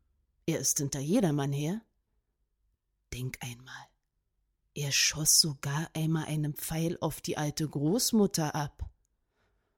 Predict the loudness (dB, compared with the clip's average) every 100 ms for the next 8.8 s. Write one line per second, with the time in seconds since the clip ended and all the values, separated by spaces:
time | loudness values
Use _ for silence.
0 | _ -6 -2 0 0 2 0 0 -2 -2
1 | -2 0 0 0 -4 -8 _ _ _ _
2 | -20 0 4 10 12 12 10 6 4 4
3 | 4 2 0 0 4 4 4 0 -8 _
4 | _ _ _ _ _ _ -8 -6 -6 -8
5 | -8 -6 -4 -2 -4 -6 -4 -2 0 -2
6 | -8 _ _ _ _ _ -20 -20 -20 _
7 | _ -4 8 12 12 12 4 2 6 6
8 | 4 0 0 0 0 -2 -8